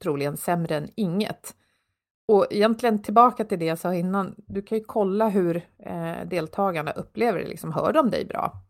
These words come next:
Eh, ofta upplever vi såna här, så här tekniksnacket i början av ett digitalt möte som störande.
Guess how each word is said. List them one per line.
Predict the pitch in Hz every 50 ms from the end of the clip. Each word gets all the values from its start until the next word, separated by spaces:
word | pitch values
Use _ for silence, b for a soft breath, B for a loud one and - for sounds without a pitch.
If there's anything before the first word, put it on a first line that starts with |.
| _ _ _ _ _ _ _ _ _ _ _ _ _ _ _ _ _ _ - _
Eh, | - 117 156 - -
ofta | 214 196 - - - -
upplever | - - - - - - 202 180 175 175
vi | 170 175 175
såna | 170 196 202 190
här, | 180 160 156 b b b b b b b -
så | 202
här | 165 -
tekniksnacket | - _ - - 208 - - 226 226 196 202 - - 233 240 247 - - - 185 165 -
i | 175
början | 170 175 226 220 196 190 226 285 359 339 330
av | 302 294
ett | 285 -
digitalt | 240 214 226 220 - 180 156 165 -
möte | 180 180 170 - 165
som | - - 180 185
störande. | - - - 254 240 240 254 311 330 269 180 - - - 254